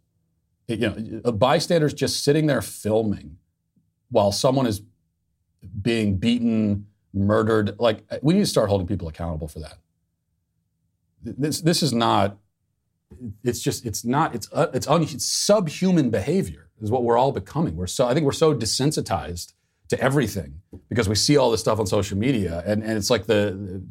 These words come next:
when you, when you encounter it in real life, you immediately pull your phone out and then start experiencing this real thing through your phone as if you're kind of removed from it, but you're not. You're right there. You're a person. That's a person.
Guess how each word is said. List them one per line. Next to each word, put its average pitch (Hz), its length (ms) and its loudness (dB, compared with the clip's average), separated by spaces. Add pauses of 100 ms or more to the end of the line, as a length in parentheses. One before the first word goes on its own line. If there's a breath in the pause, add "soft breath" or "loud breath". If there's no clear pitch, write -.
(120)
when 110 260 0
you, 113 120 0
when 113 140 0
you 110 80 2
encounter 127 400 0
it - 40 0
in 104 120 0
real 113 220 2
life, 107 480 0 (520)
you 113 120 2
immediately 123 400 4
pull 131 200 4
your 104 120 2
phone 131 300 2
out 101 180 2
and 101 80 2
then 107 80 2
start 107 200 2
experiencing 123 1040 2
this 107 180 0
real 120 420 4
thing 113 440 0
through 135 320 2
your 107 200 2
phone 101 600 0 (300 soft breath)
as 113 140 2
if 131 140 2
you're 123 120 2
kind 131 180 2
of 107 120 0
removed 131 420 2
from 95 300 -2
it, 92 80 -4
but 107 100 -4
you're 104 140 0
not. 139 340 2
You're 113 140 2
right 127 360 -2
there. 120 300 2
You're 104 160 4
a 92 100 0
person. 127 560 0
That's 123 240 0
a 127 60 2
person. 117 560 0